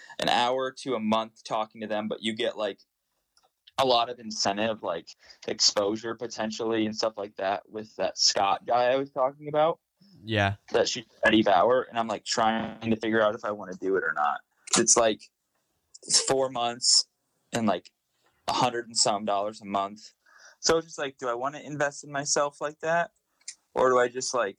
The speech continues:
Speaker 1: those are the hard things where it's, like, do I pay someone to potentially make a connection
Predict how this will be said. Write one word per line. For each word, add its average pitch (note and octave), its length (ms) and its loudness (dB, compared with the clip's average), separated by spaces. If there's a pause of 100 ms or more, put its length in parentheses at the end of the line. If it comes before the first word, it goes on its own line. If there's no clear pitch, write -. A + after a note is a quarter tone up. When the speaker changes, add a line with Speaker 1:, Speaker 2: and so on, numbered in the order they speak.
(100)
Speaker 1:
those D#3+ 200 0
are E3 40 -12
the B2 100 -4
hard A2 320 -4
things F2 320 -10
where F2 140 0
it's, - 160 2
like, C#2+ 260 -2 (360)
do A#2 300 4
I A#2+ 880 0
pay B2 320 0
someone B2 600 -6
to A#2+ 340 0
potentially C3 460 -4
make A2 340 -4
a A2+ 40 -10
connection B2+ 760 -2